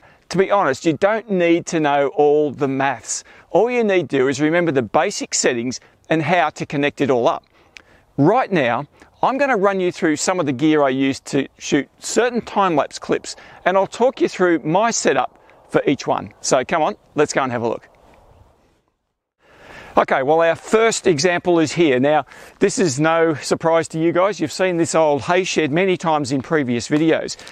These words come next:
But the reason I brought you here now is because I wanted to explain the setup that I use. This was a time lapse I set up a couple of years ago now, and I was pretty happy with how that one went. Now,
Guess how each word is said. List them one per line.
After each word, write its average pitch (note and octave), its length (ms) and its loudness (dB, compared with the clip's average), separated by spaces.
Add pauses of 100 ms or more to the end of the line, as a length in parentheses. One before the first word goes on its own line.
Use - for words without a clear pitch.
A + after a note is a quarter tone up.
(200)
But G#3 120 0
the E3+ 80 0
reason A3 260 2
I F#3+ 60 2
brought F#3 300 0
you D3+ 60 -6
here C#3+ 220 2
now D3+ 380 0 (300)
is D#3 100 0
because E3+ 380 0
I - 20 2
wanted A#3+ 260 -2
to A#3+ 120 2
explain D#3+ 560 -2 (200)
the - 60 -10
setup F3 400 0
that D3 80 0
I D3 120 4
use. D3 260 2
This - 320 -2 (240)
was D3+ 200 2
a - 60 4
time E3+ 320 0
lapse D#3 260 0
I C3+ 80 -2
set D3+ 220 0
up C#3+ 220 0
a - 60 -14
couple D4+ 280 -2
of E3 60 0
years E3 260 0
ago C#3+ 300 0
now, B2+ 340 0 (320)
and F3 240 2
I F3 60 0
was E3+ 160 -2
pretty C#4 240 -2
happy G#3+ 340 -4
with D#3 200 2
how D3+ 320 0
that C#3 220 -2
one C#3 280 -2 (240)
went. D3+ 340 -2
Now, D#3 200 0